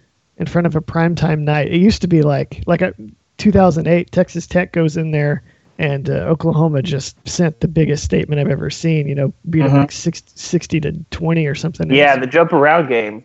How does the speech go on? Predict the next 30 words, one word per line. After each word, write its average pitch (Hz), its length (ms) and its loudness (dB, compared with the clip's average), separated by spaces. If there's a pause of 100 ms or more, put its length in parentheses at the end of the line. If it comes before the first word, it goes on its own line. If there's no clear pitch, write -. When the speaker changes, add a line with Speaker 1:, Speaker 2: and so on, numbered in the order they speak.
Speaker 2:
That 151 100 4
was 156 340 0
Speaker 1:
Yeah, 165 80 0
the 147 100 2
jump 196 220 0
around 170 300 2
game. 147 300 0 (220)
And 175 160 4
then, 175 160 8
uh, 151 220 8
just, 170 360 0
like, 147 240 0
you 170 140 -4
know, 139 220 0 (240)
ten 190 220 4
years 170 300 6
later, 160 300 6
eight, 151 340 2
and 160 180 2
then 147 280 0
eight 170 120 6
years 156 240 6
later, 160 280 6
and 139 120 0
we're 143 120 2
watching 147 380 0
them 143 200 0
just 165 220 0
look 165 160 0
completely 156 760 2